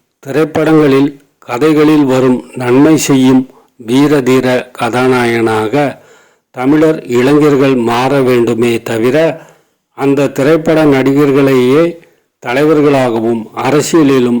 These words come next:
அதிகாரத்திலும் தேர்ந்தெடுக்கக்கூடாது. தமிழர் பெற்றோர்கள் நமது தமிழர் இளைஞர்களை ஊக்குவித்து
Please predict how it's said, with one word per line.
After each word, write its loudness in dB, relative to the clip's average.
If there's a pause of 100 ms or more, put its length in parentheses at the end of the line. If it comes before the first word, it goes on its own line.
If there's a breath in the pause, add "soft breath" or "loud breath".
அதிகாரத்திலும் 0 (340 loud breath)
தேர்ந்தெடுக்கக்கூடாது. -2 (1120)
தமிழர் -2 (100)
பெற்றோர்கள் -2 (300)
நமது 0
தமிழர் 0
இளைஞர்களை 2
ஊக்குவித்து -2